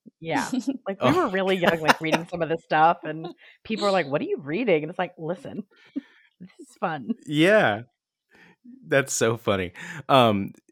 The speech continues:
Speaker 3: and so, Alicia, you're the witchy person. Laura, so I'm,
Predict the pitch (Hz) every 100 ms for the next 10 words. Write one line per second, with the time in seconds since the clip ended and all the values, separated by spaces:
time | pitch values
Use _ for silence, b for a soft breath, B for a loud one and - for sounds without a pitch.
0 | _ - 131 135 131 - 131 120 147 131
1 | 113 120 143 147 127 131 131 120 123 113
2 | - 110 107 104 120 120 110 113 110